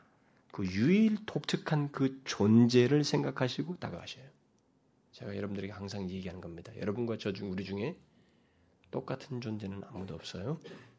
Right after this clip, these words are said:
인류 역사가 시작한 이래 지금까지 나와 통일한 인격체에는, 존재는 아무도 없었고 후에도 없습니다. 여러분 유일한 사람으로서 이 세상에 들어왔다가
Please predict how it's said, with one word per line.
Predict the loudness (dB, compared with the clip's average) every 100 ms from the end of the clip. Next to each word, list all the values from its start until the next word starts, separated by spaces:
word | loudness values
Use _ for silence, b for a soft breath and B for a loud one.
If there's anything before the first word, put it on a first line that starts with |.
| _ _ _ _ _ _ _ 2
인류 | 4 8 10 12
역사가 | 10 8 4 6
시작한 | 4 2 2 2 4
이래 | 6 6 6
지금까지 | 2 2 4 2 4
나와 | 8 8 8
통일한 | 4 0 4 8 8
인격체에는, | 8 6 4 2 0 2 2 2
존재는 | 2 4 4 2 0
아무도 | -8 -4 4 4 6
없었고 | 4 4 -2 2 0 0
후에도 | -4 2 4 4
없습니다. | 0 -2 -4 -4 -10 _ _ _ _ _ _ _ _ _
여러분 | 10 12 10 8 4 2
유일한 | 12 12 12 12 12 12
사람으로서 | 10 10 12 10 10 8
이 | 8
세상에 | 8 8 8
들어왔다가 | 10 10 10 6 4 0